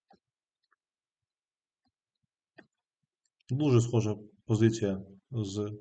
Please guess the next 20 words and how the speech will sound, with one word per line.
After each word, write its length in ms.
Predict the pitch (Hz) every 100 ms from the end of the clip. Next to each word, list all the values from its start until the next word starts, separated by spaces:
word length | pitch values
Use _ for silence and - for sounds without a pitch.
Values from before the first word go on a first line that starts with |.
| - _ _ _ _ _ _ _ _ _
партії 380 | - 110 - 117
Ігоря 200 | 104 107
Коваленка 440 | 110 131 196 175 143
на 100 | 123
чемпіонаті 400 | 127 127 123 127
Європи. 360 | 120 113 110 - _ _
Якщо 340 | 107 101 - 104
ви 180 | 101 101 _ - _ -
дивились 440 | 110 104 104 98
наші 240 | 101 95 110
огляди, 340 | 104 104 101
то 120 | 104
ви 200 | 101 98 107
маєте 480 | 104 104 101 -
вже 280 | 98 101 98 - _ _ _ _ _ _ _ _ -
розуміння 680 | 107 117 165 151 120 113 -
та 80 | 101
бачили 540 | 110 156 127 123 117 -
подібну 360 | - 110 110 110
структуру. 540 | - 101 - 110 107